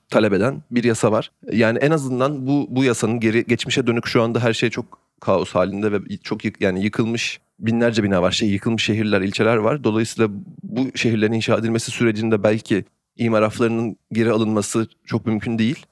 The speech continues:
E, ama en azından bina denetimlerinin artması gerekiyor ve en azından bir daha imar affı çıkmaması ve şu an kaçak konumda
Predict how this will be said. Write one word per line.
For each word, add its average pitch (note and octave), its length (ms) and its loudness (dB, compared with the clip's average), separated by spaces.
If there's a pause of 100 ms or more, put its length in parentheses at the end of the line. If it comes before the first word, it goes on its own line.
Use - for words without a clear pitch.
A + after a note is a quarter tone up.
E, A2 100 2
ama B2+ 200 0
en C3 80 4
azından B2 340 0
bina A#2+ 200 2
denetimlerinin G#2+ 440 0
artması G2+ 420 -2
gerekiyor G#2+ 520 2
ve C3 280 2
en A#2+ 80 4
azından A#2 360 0
bir B2 140 -2
daha A2+ 160 0
imar G#2+ 180 2
affı G2+ 200 0
çıkmaması G#2+ 600 -2
ve C3 220 2
şu - 180 2
an A#2+ 100 0
kaçak A#2+ 300 -2
konumda G#2 340 0